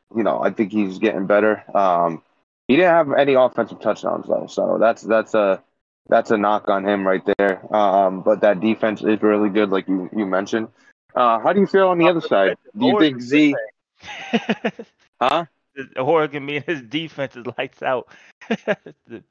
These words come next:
Speaker 1: Yeah, you know, hopefully his defense is lights out and he doesn't need the offense. But how do you feel about the other side? How do you feel about Z? Um, definitely not the showing he want, but, uh, he did come back,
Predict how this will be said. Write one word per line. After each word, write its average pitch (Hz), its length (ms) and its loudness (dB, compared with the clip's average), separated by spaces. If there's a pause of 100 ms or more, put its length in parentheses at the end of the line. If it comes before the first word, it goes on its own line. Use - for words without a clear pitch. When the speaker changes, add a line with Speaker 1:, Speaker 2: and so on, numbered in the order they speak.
(100)
Speaker 1:
Yeah, 120 260 2
you 107 100 -6
know, 107 140 2
hopefully 147 440 2
his 131 160 2
defense 139 400 0
is 123 80 -4
lights 127 320 2
out 120 340 4
and 110 280 2
he 110 100 2
doesn't 113 240 2
need 131 160 0
the 123 60 6
offense. 101 380 2
But 107 280 2
how 131 120 2
do 165 80 2
you 160 80 4
feel 160 200 2
about 143 200 0
the 135 100 4
other 135 120 2
side? 107 200 2
How 104 80 2
do 110 80 2
you 107 60 -2
feel 117 200 0
about 98 300 0
Z? 107 340 2 (420)
Um, 101 580 0 (240)
definitely 160 320 2
not 160 160 4
the 139 80 -2
showing 147 280 0
he 123 80 4
want, 131 280 2
but, 113 120 0
uh, 120 100 4
he 120 420 2
did 151 240 -2
come 165 200 0
back, 135 300 4